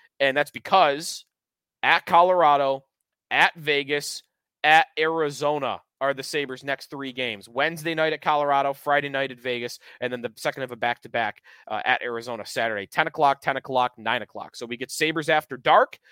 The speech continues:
for the first time this year, uh, in these three games. And they just beat Arizona, and Arizona's in a playoff spot, so that's not a bad team.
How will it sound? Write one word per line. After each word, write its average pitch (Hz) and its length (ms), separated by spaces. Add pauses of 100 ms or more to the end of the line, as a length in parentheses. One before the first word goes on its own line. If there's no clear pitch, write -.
(200)
for - 60
the 151 80
first 190 300
time 185 240
this 170 240
year, 185 280 (400)
uh, 123 360
in 139 160
these 147 240
three 143 260
games. 170 560 (380)
And 160 440
they 120 80
just 143 180
beat 233 140
Arizona, 240 540 (120)
and 143 100
Arizona's 202 440
in 226 80
a - 40
playoff 196 300
spot, 202 340
so 170 80
that's 147 140
not 190 120
a 190 40
bad 214 340
team. 165 320